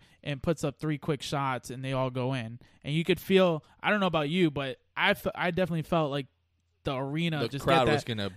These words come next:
Speaker 1: that extra
Speaker 2: explode.
Speaker 1: boost. Like, right? He made one shot, boom. A second shot. Then he had one play where he was, like, dribbling up the court, going behind his back, and just,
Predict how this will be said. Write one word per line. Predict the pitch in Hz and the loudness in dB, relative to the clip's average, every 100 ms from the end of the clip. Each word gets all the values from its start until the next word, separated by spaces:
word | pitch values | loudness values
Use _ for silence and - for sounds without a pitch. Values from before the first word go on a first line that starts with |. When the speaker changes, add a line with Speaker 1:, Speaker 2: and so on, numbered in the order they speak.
| - | -6
Speaker 1:
that | - 156 135 | 0 2 4
extra | 175 117 113 | 4 6 6
Speaker 2:
explode. | 147 | 4
Speaker 1:
boost. | 131 160 127 - - - | 4 4 4 -4 -12 -12
Like, | 147 139 | -8 -8
right? | 135 151 196 | -2 4 4
He | 170 165 | 4 -2
made | 170 190 | 2 2
one | 160 190 | 2 0
shot, | - 151 117 139 | 0 -2 -2 0
boom. | 175 156 123 - - _ _ _ _ - _ | 2 2 0 -12 -20 _ _ _ _ -20 _
A | 147 | -6
second | 156 190 175 | 0 0 0
shot. | 160 147 127 | -2 -2 -2
Then | 156 180 | -2 -2
he | 190 | 2
had | 185 156 | 2 2
one | 156 175 | 0 -2
play | 170 180 180 | -2 -2 0
where | 165 151 | 0 0
he | 160 | 0
was, | 160 | -2
like, | 151 139 131 151 | -2 -6 -8 -8
dribbling | 139 175 170 165 | 0 0 0 -4
up | 151 | -8
the | 131 | -10
court, | - 190 196 175 | -4 2 2 2
going | 170 156 | -2 -4
behind | 151 147 | -4 -6
his | 131 | -8
back, | 123 160 170 170 | -4 -2 0 -2
and | 127 139 135 - | -8 -14 -14 -10
just, | 147 | -10